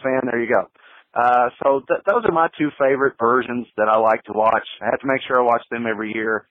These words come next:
but I like all versions of A Christmas Carol, and it is a Christmas ghost story, so I think it fits. Uh, also, uh, just, uh, if you guys haven't seen it, there's that great Apple commercial out right now that has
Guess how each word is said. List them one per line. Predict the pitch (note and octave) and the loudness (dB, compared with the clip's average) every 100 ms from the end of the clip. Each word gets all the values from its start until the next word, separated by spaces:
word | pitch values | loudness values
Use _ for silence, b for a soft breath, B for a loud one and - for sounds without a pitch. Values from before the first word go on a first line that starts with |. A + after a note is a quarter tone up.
| _ _ | _ _
but | - | 0
I | G#2+ | 2
like | G#2+ A2 | 2 2
all | A#2 A#2 | 2 2
versions | A2 A2+ A2 G2+ G2 - | 2 0 0 -4 -12 -10
of | G#2 | -12
A | |
Christmas | G2+ A2+ A2 G#2+ - | -8 -8 -6 -10 -6
Carol, | G#2 G#2+ G#2+ - b b b _ | 0 2 2 -2 b b b _
and | B2 C#3 | -2 2
it | C#3+ | 2
is | C3+ C3 | 2 2
a | B2+ | 0
Christmas | - B2+ - B2 - | 0 -4 -2 -6 0
ghost | A#2+ A2 | -2 0
story, | - B2 C3+ C#3+ - | -2 0 0 -4 -2
so | F#3 | 0
I | |
think | G3 G#3 | 0 -2
it | G#3+ | -2
fits. | A3+ - - - _ b _ _ | 0 0 -2 -18 _ b _ _
Uh, | - C#3+ | -4 -2
also, | C#3 E3+ - E3 D#3+ F#3 | 0 -2 -2 -2 0 2
uh, | C3 C3 B2+ - | 2 2 0 -4
just, | C#3+ - - | -6 -6 -4
uh, | B2+ A#2 A2 | 0 0 0
if | A2+ A2+ | -4 -6
you | |
guys | B2+ B2 C#3 | -2 0 0
haven't | C3+ C3+ - | -2 -2 -2
seen | E3+ F#3+ | 0 0
it, | G3 _ b b _ - | 0 _ b b _ -10
there's | G#2 | -2
that | B2 A2+ | -2 -2
great | A#2+ D3 C#3+ | 0 -2 0
Apple | C#3 E3+ D3+ C3 | 0 0 0 -2
commercial | C3+ B2+ C3 C3+ C3 | -2 0 0 0 0
out | C3 | 0
right | C3 C3 - | 0 -2 0
now | B2+ C3+ | 0 0
that | A2+ | 0
has | B2+ | -2